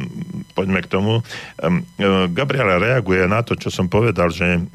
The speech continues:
tón hlasu a to, ako nastoči-, naskočíme do rozhovoru, e, určuje aj celý priebeh rozhovoru a potom aj k tomu, e, k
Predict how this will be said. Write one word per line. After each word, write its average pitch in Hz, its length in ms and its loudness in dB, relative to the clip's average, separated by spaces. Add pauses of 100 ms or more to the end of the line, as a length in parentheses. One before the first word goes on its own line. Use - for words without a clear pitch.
(160)
tón 113 240 0
hlasu 95 480 0
a 90 80 0
to, 107 160 0
ako 92 320 0
nastoči-, - 560 -2
naskočíme 92 800 0
do 87 320 2
rozhovoru, 92 720 2
e, 131 80 4 (1500)
určuje 104 320 2
aj 92 240 2
celý 120 240 -2
priebeh 101 400 -2
rozhovoru 98 640 2
a - 0 -
potom 95 400 -2
aj 92 160 0 (440)
k - 180 -14
tomu, 98 320 -4
e, 92 400 -6
k - 20 -12